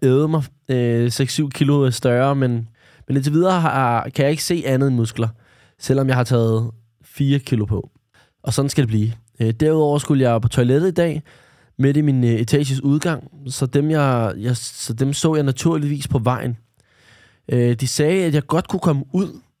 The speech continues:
med dem igen. Og selvom det, dem, som tidligere var lidt lede, fortalte, øhm, at det var fordi, at de var blevet presset af de andre til at, de andre, som var blevet flyttet,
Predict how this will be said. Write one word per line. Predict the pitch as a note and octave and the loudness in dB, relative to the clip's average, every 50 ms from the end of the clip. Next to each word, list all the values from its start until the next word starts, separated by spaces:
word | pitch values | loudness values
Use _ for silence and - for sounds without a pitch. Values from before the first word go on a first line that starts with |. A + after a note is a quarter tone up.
| - | -4
med | D3 D3 D#3 | -2 -2 0
dem | D#3+ F3+ F3 | 0 0 -2
igen. | D3+ B2+ - C#3+ D3 D#3+ E3+ - _ _ _ - - - - _ | -2 0 0 0 0 0 -4 -10 _ _ _ -20 -20 -20 -20 _
Og | - C3 B2 | -2 -2 0
selvom | - F#3 F#3+ F#3+ F3+ E3 | 0 0 0 -2 -2 0
det, | - D#3+ D3 C#3 C3 C3 C3+ | 0 0 2 2 0 0 0
dem, | D#3+ D#3 F3 | -2 -4 -2
som | E3 D3+ | -4 -6
tidligere | C3+ - - - E3 F3 F#3+ G3+ A3 G3+ E3 D3 C3+ | -6 -6 -6 -4 -2 -2 -2 0 0 2 2 2 2
var | C#3 D3 D#3+ | 0 0 0
lidt | E3 D3 D#3 F#3+ G3+ - _ - | 0 0 0 0 -2 -4 _ -4
lede, | D3 D3+ D#3 D#3+ E3+ F3+ F#3+ F#3+ F#3+ _ - - - - _ _ _ - | -2 0 2 2 2 0 -2 -4 -10 _ -20 -20 -20 -20 _ _ _ -4
fortalte, | - C#3 C3 - - F3 - - - F#3+ F3+ - - _ _ _ _ - | -2 -2 -2 0 -2 -2 -2 -2 -4 -6 -6 -6 -8 _ _ _ _ -2
øhm, | C#3+ C3+ B2+ C3 B2 A#2 A#2+ A#2+ A#2 _ _ _ - _ _ _ _ _ _ _ _ _ _ | 0 0 2 2 0 0 -2 -6 -8 _ _ _ -20 _ _ _ _ _ _ _ _ _ _
at | - C3 - | -4 0 2
det | D#3 C#3+ | 2 2
var | B2+ | 2
fordi, | B2 C3+ C#3+ F3 E3+ | 0 0 0 0 -2
at | C#3+ D#3+ | 0 2
de | D3 | 0
var | C#3 | 0
blevet | B2+ C3 C3 B2 A#2+ A#2+ A#2 | 2 2 2 4 4 2 0
presset | - - - C3+ C3+ C#3+ D#3+ - F3+ E3+ - | -2 -6 -4 -2 -2 -2 -2 -2 -6 -6 -2
af | C#3 C3 B2+ A#2 A#2 A#2 | -2 0 0 0 0 0
de | A#2 A2+ | -2 -2
andre | G#2 A2+ B2+ C3 D#3 | -2 -2 -2 -4 -4
til | D3+ - - D#3 | -6 -4 -2 -2
at, | C#3 B2+ A#2+ A2+ A2 A2 A2+ - - _ _ - - | 0 0 0 0 0 -2 -4 -8 -12 _ _ -10 -2
de | - B2 | 0 0
andre, | A#2+ C3 D3 D#3+ | 2 2 0 0
som | E3 C#3+ | 0 0
var | B2+ | 0
blevet | A#2 A#2+ A#2 A2 | 0 0 -2 0
flyttet, | - B2+ C3 C#3 E3+ D3+ | 2 0 2 2 0 -4